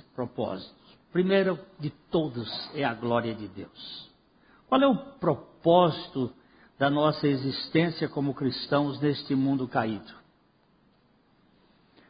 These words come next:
O breve catecismo de Westminster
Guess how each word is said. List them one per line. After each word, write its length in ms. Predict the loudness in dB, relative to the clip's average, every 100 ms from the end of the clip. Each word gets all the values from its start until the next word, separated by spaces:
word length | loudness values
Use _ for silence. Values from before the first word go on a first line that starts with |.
| _ -8
O 80 | 0
breve 340 | 6 6 6
catecismo 760 | 2 0 0 0 4 4 0 -2
de 120 | 0
Westminster 960 | 2 2 0 -2 0 0 -2 -8 -8